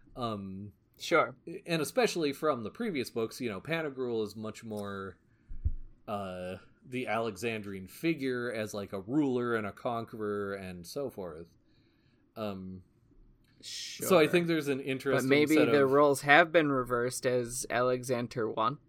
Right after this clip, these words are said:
Speaker 2: Alexander wanted them to be.
Speaker 1: As Alexander wanted them to be, and as Bakhtin would have us believe, um, the spirit of Carnival requires.
Speaker 2: Mm-hmm.
Speaker 1: So yeah,
Speaker 2: There you
Speaker 1: I, I
Speaker 2: go.
Speaker 1: guess this,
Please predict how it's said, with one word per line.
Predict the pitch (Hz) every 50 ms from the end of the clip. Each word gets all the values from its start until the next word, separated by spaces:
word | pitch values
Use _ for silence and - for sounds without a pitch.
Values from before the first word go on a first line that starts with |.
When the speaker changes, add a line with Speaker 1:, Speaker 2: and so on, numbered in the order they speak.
| _ _ - -
Speaker 2:
Alexander | 98 120 127 120 123 120 127 117 113 110 110
wanted | 110 110 107 135 - - 143
them | - - - -
to | - -
be. | - - - -
Speaker 1:
As | 165 160
Alexander | 180 175 185 180 165 156 165 160 151 143
wanted | 139 143 160 175 170 165
them | - 160 156 156
to | 156
be, | 151 151 151 - -
and | 127 120 123 123 120
as | - 131 120 120 120 120 120 117 113 113 - - - - -
Bakhtin | 110 104 101 - - 180 196 180 147
would | 120 107 104
have | 113 110 107 104
us | 101 -
believe, | - - 101 98 95 98 98 98 95 95 92 95 101 - - - - -
um, | 110 98 95 90 90 90
the | 85 87
spirit | - - - 110 104 98 95
of | 92 - -
Carnival | - 110 101 95 90 101 104 104 98 92 92 85
requires. | 85 82 - - - 135 139 131 98 80 73 69 73 92 107 104 - - _ _ _ _ _ _ _ _ _ _ _ _ _ _ _ _ _ _ _ _ _ _ _ -
Speaker 2:
Mm-hmm. | 147 156 156 156 160 139 147 160 175 180 180 175 170 156 151 143 131 123 120 113 113
Speaker 1:
So | 113 170 175
yeah, | 175 190 175 123 107
Speaker 2:
There | 113 135 156 - 143
you | -
Speaker 1:
I, | 175
I |
Speaker 2:
go. | 180 240
Speaker 1:
guess | 269 - -
this, | 294 233 214 - -